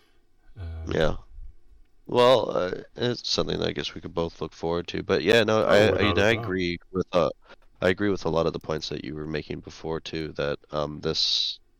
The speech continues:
Speaker 2: film hits all its, like, it, it, it, it, it builds up that tension, and it's just an ever-growing,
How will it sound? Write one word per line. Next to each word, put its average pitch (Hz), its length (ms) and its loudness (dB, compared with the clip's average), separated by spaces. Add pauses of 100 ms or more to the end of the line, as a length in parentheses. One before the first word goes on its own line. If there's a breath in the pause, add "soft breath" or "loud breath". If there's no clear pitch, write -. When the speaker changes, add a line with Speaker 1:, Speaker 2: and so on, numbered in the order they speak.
(800)
Speaker 2:
film 80 580 2 (760)
hits - 640 -2 (120)
all 95 280 6
its, - 240 -2 (760)
like, 95 320 4
it, 104 180 2
it, 98 200 0
it, - 320 -2
it, 110 160 4 (300)
it - 120 -10
builds 107 220 4
up - 100 2
that - 160 2
tension, 104 520 -2 (440 loud breath)
and 90 120 4
it's - 200 2
just - 200 2
an 80 180 2
ever-growing, 85 920 4